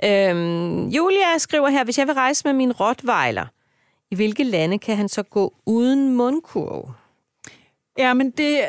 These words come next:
Speaker 2: det, der skal hun ind og tjekke de enkelte,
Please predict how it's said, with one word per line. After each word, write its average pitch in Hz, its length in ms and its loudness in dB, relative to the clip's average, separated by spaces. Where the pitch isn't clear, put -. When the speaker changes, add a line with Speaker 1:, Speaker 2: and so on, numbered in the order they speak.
Speaker 2:
det, 285 200 0
der 285 80 2
skal 277 320 0
hun 277 200 0
ind 262 200 -2
og 262 140 -2
tjekke 262 360 0
de 277 200 -2
enkelte, 254 500 -2